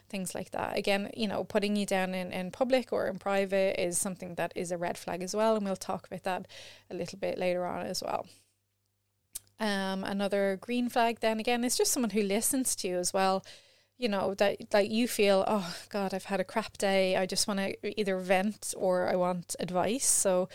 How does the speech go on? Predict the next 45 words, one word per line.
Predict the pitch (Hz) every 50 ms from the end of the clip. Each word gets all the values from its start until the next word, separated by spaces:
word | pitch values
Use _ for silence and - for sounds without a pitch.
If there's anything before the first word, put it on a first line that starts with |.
| - - - - - - -
you | - 226
know, | 202 185 180
if | - 202 -
they | - 208 190
listen | 180 185 190 185 - - 208 170
to | - - -
you | 196 190 190 180
in | 180 180 180
that | 180 180 175 165 101
and | 180 180 -
think, | 190 180 175 - - - -
"Okay, | - 196 - 196 180 175 175 165 - - _ _ _ _ _ _ _
I'm | _ _
just | - - - -
gonna | - 196 185 185 202
listen | 254 294 - - 277 254
to | - 269
you | 254
and | 240 233
that's | 240 240 - -
fine," | - 240 233 240 233 233 233 226 -
or | 220 208 202
else | - 202 196 202 202 - - - - - - _
give | - 226 190
you | 208 214
advice | - - 196 196 196 196 - -
if | - 185 -
that's | 190 185 - -
what | - -
you | - 202 190
want. | 175 175 175 180 - - -
But | - 190 - - - - - - - - - _ -
knowing | 240 233 226 226 233 240 240 240 233
that, | 220 208 202 - - -
you | 233 226
know, | 196 180 185
that | 185 196 185 -
person | - 196 190 180 - - 196
is | - 208
actually | 185 - - - - 202
just | 175 - 190 - -
gonna | 196 185 185
listen | 180 180 185 185 - 202 185
to | - -
you | 208 208 202